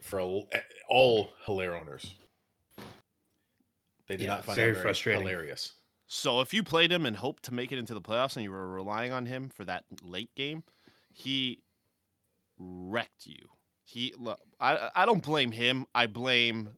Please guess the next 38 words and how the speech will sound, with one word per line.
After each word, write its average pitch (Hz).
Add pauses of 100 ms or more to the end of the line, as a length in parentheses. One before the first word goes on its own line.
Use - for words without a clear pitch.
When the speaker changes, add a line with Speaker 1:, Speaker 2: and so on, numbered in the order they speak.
(140)
Speaker 3:
the 113
Speaker 1:
Chiefs. 123
Speaker 3:
coaching 101
staff. 82 (1700)
Because 87
why 120
Speaker 2:
I -
mean, 160
at, 156
Speaker 3:
activate 151
Speaker 2:
at 101
Speaker 3:
a -
guy 101
if 101
you're 113
not 107
gonna 104
play 101
him? 85 (460)
Speaker 2:
Well, 101
I 101
mean, 110
I'm 117
sure 131
it's, 123
uh, 117
coach 127
speak 127
to -
get 113
the 117
defenses 110
preparing 113
for 113
him, 110
yada, 101
yada, 101
yada. 127